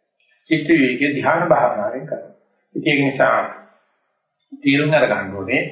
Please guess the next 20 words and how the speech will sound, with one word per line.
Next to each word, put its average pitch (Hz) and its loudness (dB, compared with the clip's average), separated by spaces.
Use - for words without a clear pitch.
නැවතත් 143 4
අපි 151 4
ගෙදර 127 2
ගියාම 147 4
මේ 131 0
හම්බ 131 2
කරන 143 2
දේවල් 135 4
අපි 143 2
කොච්චර 143 0
එළවෙලව 151 4
පහර 147 6
දෙනවද 143 2
කිව්වොත් 147 0
මේ 135 2
ජීවිතේ 135 2
නෙවෙයි 135 0
ඊගා 139 4
ජීවිතයටත් 135 2
ගන්න. - 0